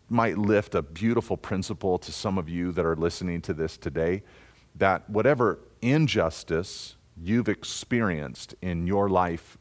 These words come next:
previously, uh, perhaps allowing the Lord to redeem that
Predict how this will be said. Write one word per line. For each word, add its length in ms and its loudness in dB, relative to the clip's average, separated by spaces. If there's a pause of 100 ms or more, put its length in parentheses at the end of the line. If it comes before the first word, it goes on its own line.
(100)
previously, 1040 0 (680)
uh, 200 -2 (160)
perhaps 520 0 (100)
allowing 440 4
the 100 2
Lord 480 2
to 120 -6
redeem 580 2
that 300 -4